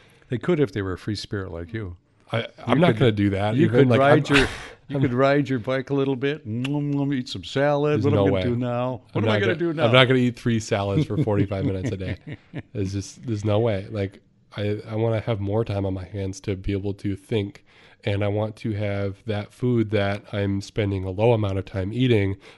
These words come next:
Speaker 2: be able to nourish my body so that I can function in a proper way to create the plans that I wanna play out, you know? And you just,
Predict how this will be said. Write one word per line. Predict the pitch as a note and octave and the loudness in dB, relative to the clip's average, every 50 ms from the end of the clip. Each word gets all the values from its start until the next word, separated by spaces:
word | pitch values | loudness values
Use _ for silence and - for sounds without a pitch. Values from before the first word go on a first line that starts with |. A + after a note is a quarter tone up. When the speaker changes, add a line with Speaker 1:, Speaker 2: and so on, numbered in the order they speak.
| - | -2
Speaker 2:
be | - A#2 | 2 2
able | A2 G#2+ G#2+ | 2 2 2
to | G#2+ | 0
nourish | G2 F#2+ G2 G#2 G#2+ G#2+ G#2+ - - | 0 2 2 2 2 2 0 0 0
my | G#2 F#2+ F#2 | -2 -2 0
body | F#2+ F#2+ G2+ A2 G#2+ G2+ G2 F#2+ | -2 -2 -2 -2 -2 -2 -2 -4
so | G2 - - A#2 G#2+ | -4 -2 -2 0 0
that | G#2 G#2 G2 | 0 0 -2
I | G2 F#2+ | -2 -4
can | - G2+ F#2+ | -4 -6 -4
function | - - G2 G2 G2+ - G#2 F#2+ | -4 -4 -4 -4 -2 -4 -4 -2
in | F#2 F#2 | -2 -4
a | F#2+ | -4
proper | - - G2+ F#2+ - G2 F#2+ | -4 -4 -6 -4 -4 -4 -2
way | F#2+ F#2+ F#2+ F#2+ F#2 - _ _ _ _ - | -2 0 -2 -2 -4 -6 _ _ _ _ -4
to | - C3+ | -4 -4
create | A#2+ - - G#2+ G2 G2+ - | -2 0 -2 -2 -2 -2 -6
the | G2 | -8
plans | - - G2+ F#2+ F#2+ F#2+ | -6 -4 -2 -2 -2 -2
that | G#2 F#2+ | -2 -4
I | F#2 F2+ | -4 -4
wanna | F#2 F#2+ F#2 F#2+ | -4 -6 -6 -6
play | - - - G2 F2+ F#2 | -8 -8 -8 -8 -6 -4
out, | G2+ A2 G#2 G2+ - _ _ _ _ _ _ _ _ _ - | -6 -6 -6 -8 -12 _ _ _ _ _ _ _ _ _ -6
you | A2 F#2+ | -4 -2
know? | F#2+ G2 G2+ G#2+ G#2+ | -2 0 -2 -2 -2
And | G2 G2 | -2 -4
you | G2 G2+ | -4 -4
just, | G2+ G#2 G2+ - - | -4 -6 -6 -8 -14